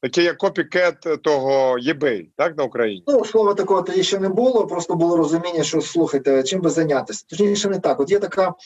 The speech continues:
Speaker 2: е, теорія, чому ми займаємося якимись речами, да? Байдуже чим.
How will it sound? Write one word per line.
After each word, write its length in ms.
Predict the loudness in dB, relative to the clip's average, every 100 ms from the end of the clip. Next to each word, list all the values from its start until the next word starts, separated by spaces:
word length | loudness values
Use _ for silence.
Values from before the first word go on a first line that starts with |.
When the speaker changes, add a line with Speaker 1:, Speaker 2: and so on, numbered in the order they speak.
| -20 -4 2
Speaker 2:
е, 220 | 2 2
теорія, 580 | 2 2 4 2 0 0
чому 540 | -8 -20 -4 0 0
ми 100 | -2
займаємося 520 | -4 0 0 0 0 -2
якимись 300 | -2 -2 0
речами, 460 | 0 0 -4 -8 -2
да? 140 | 0
Байдуже 320 | 0 -2 -4
чим. 260 | -4 -6